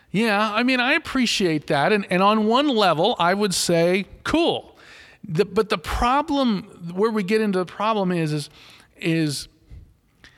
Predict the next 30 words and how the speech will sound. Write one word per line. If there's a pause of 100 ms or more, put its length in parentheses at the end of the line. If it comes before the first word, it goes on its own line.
(1700)
so (600)
I,
I'm,
I'm,
I'm,
I'm
stuttering
because
there's,
like,
a
million
examples
we
could
go
to,
but (440)
the
one
that,
the
one
that
I
think
of
right
away
is,